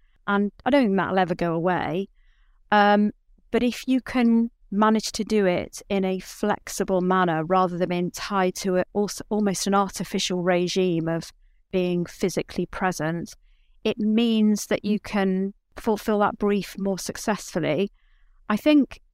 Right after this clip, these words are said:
what it's meant for me personally is that I have had to be really organised and really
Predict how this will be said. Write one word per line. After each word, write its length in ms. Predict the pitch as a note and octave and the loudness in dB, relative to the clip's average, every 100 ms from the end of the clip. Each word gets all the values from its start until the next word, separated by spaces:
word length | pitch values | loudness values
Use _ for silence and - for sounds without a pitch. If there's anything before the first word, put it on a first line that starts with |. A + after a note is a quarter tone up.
| _ _ - | _ _ -10
what 180 | G#3 A3 | -2 0
it's 180 | G#3 - | 0 0
meant 220 | G#3+ G3+ | 0 0
for 100 | - | -2
me 80 | G3 | -4
personally 520 | - A3 G3+ - F#3 | -2 -2 0 -2 -2
is 140 | F#3 - | -2 -2
that 180 | F#3+ - _ _ _ _ - | -4 -6 _ _ _ _ -6
I 360 | - F#3+ G3+ | -4 -2 -2
have 200 | F#3 G3 | -2 -6
had 220 | - G3 - | -6 -6 -6
to 140 | - | -6
be 400 | F#3 F3+ F3+ F3 - - | -2 0 -2 -6 -10 -6
really 580 | F#3+ F#3+ F#3+ F#3+ F#3 F3 | -2 2 2 2 2 0
organised 840 | E3+ D#3+ D#3+ D#3 D#3+ E3 - - _ _ _ - | 0 -2 -2 -2 -2 -4 -8 -14 _ _ _ -2
and 280 | F#3 F#3+ F3 - _ _ | 2 2 0 -10 _ _
really 720 | F3 F#3 G3 G3 F#3 F3+ F#3 | -6 -2 0 2 0 -2 -4